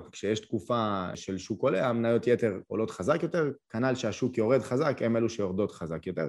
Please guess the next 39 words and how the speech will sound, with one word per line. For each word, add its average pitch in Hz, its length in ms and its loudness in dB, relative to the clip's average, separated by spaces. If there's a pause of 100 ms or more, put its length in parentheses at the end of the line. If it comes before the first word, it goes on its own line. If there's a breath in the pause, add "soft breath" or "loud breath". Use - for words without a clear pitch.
ככה 113 220 -4
זה 101 80 -2
תמיד, 117 280 -2
מניות 101 260 -4
קטנות 107 320 -4
יותר, 101 180 0 (500)
יותר 123 240 0
תנודתיות. 101 500 -2 (420 soft breath)
מה 151 100 2
שאומר 139 260 2
שיכול 113 340 -2
להיות 139 120 6
שאם 117 160 0
עכשיו 107 280 -2
אתם 107 220 -4
תעבירו 98 340 -2
את 104 100 -2
הכסף 98 380 -6
לאקסלנס 110 720 -2
יתר, 139 280 2
גם 113 260 0
כן, 120 220 -4 (160)
לא 123 100 4
רק 127 120 2
שתשלמו 117 340 0
דמי 117 140 2
ניהול 120 240 4
גבוהים, 127 380 -2
גם 98 140 -4
אתם 101 200 -6
תחטפו, - 760 -6 (100)
אם 101 120 -4
במידה 95 320 2
והשוק 104 320 -4
ירד, 127 220 0 (400 soft breath)
תחטפו - 460 -2
הרבה 107 180 2
יותר 104 220 0
חזק. 85 420 -4